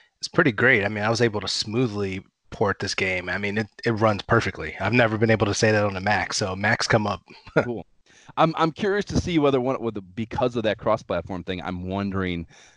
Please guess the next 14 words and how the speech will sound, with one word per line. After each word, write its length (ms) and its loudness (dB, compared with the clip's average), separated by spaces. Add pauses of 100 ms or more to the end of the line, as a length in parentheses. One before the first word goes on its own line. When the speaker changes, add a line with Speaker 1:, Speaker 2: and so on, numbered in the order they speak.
(180)
Speaker 2:
if 220 -2
we'll 100 -2
be 180 0
able 160 0
to 80 -6
find 340 -2
a 40 -6
way 560 2 (540)
to 600 -4 (180)
play, 420 2 (460)
net 240 -2
play, 400 -6 (360)
uh, 400 -2
Speaker 1:
Oh. 80 -16